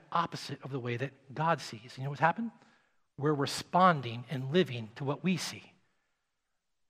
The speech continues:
But God doesn't see the way that you and I see. I mean, if Samuel came through those doors right there, I imagine he would probably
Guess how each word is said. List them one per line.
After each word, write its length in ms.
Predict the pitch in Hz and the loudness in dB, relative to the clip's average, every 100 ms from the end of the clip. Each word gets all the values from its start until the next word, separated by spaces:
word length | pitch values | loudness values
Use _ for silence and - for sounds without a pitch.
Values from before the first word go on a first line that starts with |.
| _ _ _ _ _ _ _ _ _ _ _ _ _ _ _ | _ _ _ _ _ _ _ _ _ _ _ _ _ _ _
But 100 | 175 143 | -16 -12
God 420 | - 165 170 180 147 | -2 0 2 2 0
doesn't 320 | 190 170 165 | -2 -2 -4
see 540 | - - 220 185 98 - _ _ _ _ _ _ _ | -6 -4 -2 -2 -6 -16 _ _ _ _ _ _ _
the 60 | 147 | -4
way 140 | 139 | -2
that 80 | 135 | -2
you 200 | 131 117 | -4 -6
and 80 | 104 | -6
I 140 | 92 - | -8 -10
see. 260 | - 107 - _ _ _ _ _ _ _ _ _ _ _ _ _ _ _ _ _ _ - | -14 -14 -18 _ _ _ _ _ _ _ _ _ _ _ _ _ _ _ _ _ _ -2
I 80 | 180 | 4
mean, 120 | 180 | 4
if 60 | |
Samuel 520 | - - 285 285 277 190 | 6 6 8 10 10 8
came 280 | 190 226 | 6 6
through 140 | - 240 | 6 4
those 220 | 196 170 | 6 6
doors 320 | 165 175 139 | 4 4 4
right 200 | 147 139 | 6 4
there, 200 | 139 113 - - _ _ _ _ _ _ _ _ _ _ | 4 -2 -6 -16 _ _ _ _ _ _ _ _ _ _
I 120 | 185 | 8
imagine 440 | 175 175 185 170 156 | 8 10 8 8 4
he 80 | 185 | 4
would 140 | 151 | 6
probably 340 | 185 151 170 | 6 6 4